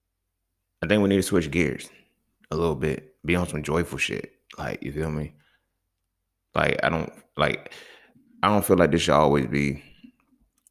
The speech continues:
conversations of, "Yo, let's," you know what I mean? "Yo, bro, we gotta tighten up, bro. We gotta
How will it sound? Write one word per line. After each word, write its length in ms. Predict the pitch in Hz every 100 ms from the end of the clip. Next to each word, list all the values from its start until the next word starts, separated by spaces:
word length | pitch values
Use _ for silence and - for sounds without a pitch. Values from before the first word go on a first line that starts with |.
| -
conversations 680 | - 82 78 80 73 78
of, 140 | 73 69
"Yo, 220 | 80 80
let's," 360 | 76 78 - -
you 60 | 85
know 80 |
what 100 | 78
I 20 | 80
mean? 400 | 82 80 80 - _
"Yo, 240 | - 85 80
bro, 240 | - 87
we 120 | 82
gotta 200 | 85 82
tighten 320 | - 95 65 90
up, 220 | - -
bro. 180 | 92 92
We 120 | 87
gotta 160 | 85